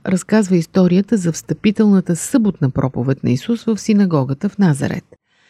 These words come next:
Йоан говори за призоваването на някои от първите ученици и за сватбата в Кана,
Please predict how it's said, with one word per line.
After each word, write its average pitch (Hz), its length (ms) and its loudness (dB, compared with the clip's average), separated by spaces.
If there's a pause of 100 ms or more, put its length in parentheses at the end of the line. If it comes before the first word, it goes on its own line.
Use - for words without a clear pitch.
(360)
Йоан 208 480 4 (100)
говори 196 420 4
за 185 140 2
призоваването 175 880 2
на 202 160 4
някои 170 440 2
от 147 160 -4
първите 156 400 -2
ученици 185 640 -2 (560)
и 247 120 4
за 226 120 0
сватбата 202 540 0
в - 60 -10
Кана, 175 460 0